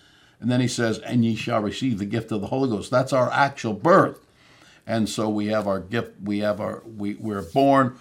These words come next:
we have a birth certificate that validates what family we're born into, the name of the Lord Jesus Christ. That's why we're baptized in his name. And, um, and then we start our journey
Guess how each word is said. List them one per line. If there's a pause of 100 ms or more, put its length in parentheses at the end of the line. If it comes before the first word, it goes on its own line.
(180)
we
have
a
birth
certificate
that
validates
what
family
we're
born
into,
the
name
of
the
Lord
Jesus
Christ.
That's
why
we're
baptized
in
his
name. (600)
And,
um, (460)
and
then
we
start
our
journey